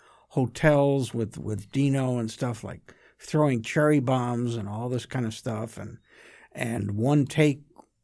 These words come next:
you know, in a movie, This Is It, or, and there was one movie, I can't remember the name of it, he was all set to do it and then just decided, "I'm not gonna do it," and that was it.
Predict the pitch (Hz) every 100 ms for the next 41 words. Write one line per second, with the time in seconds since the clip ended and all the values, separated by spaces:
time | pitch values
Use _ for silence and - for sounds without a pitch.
0 | _ 123 131 120 120 117 110 120 135 131
1 | 139 123 123 123 107 135 151 - 117 110
2 | - 120 110 120 117 107 123 131 131 135
3 | 131 110 110 - - 127 117 117 127 135
4 | 131 127 - - - - - 151 139 127
5 | 120 117 139 113 113 113 131 123 120 113
6 | 123 110 120 - - 117 - 120 113 113
7 | 107 - _ _ 113 113 104 104 101 117
8 | 135 123 113 107 110 101 131